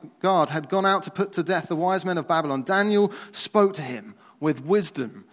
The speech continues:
and tact. He asked the king's officer, "Why did the king issue such a harsh degre-, decree?"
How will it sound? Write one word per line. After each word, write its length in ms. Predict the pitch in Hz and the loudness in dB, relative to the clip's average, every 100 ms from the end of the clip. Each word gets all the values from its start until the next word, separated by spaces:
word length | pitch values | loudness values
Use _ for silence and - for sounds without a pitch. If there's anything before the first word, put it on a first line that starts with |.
| _ - | _ -8
and 220 | 135 127 | -6 -4
tact. 560 | - 156 - - - - _ _ _ _ | -4 -4 -6 -12 -14 -16 _ _ _ _
He 160 | - | 6
asked 300 | 208 233 220 | 6 6 4
the 60 | 208 | 0
king's 280 | 214 220 196 | 2 2 4
officer, 320 | 220 202 175 | 2 0 -2
"Why 420 | 151 220 285 285 | 0 2 4 4
did 200 | 214 233 | 2 2
the 80 | 208 | 2
king 300 | - 220 214 | 0 -6 -4
issue 360 | 214 247 247 214 | -4 -4 -6 -4
such 300 | 240 - 208 | -4 -4 -4
a 80 | |
harsh 360 | 180 214 220 - | -4 -4 -4 -6
degre-, 380 | 196 202 220 240 - | -10 -8 -6 -8 -6
decree?" 500 | 196 - 240 214 117 | -8 -6 -6 -6 -8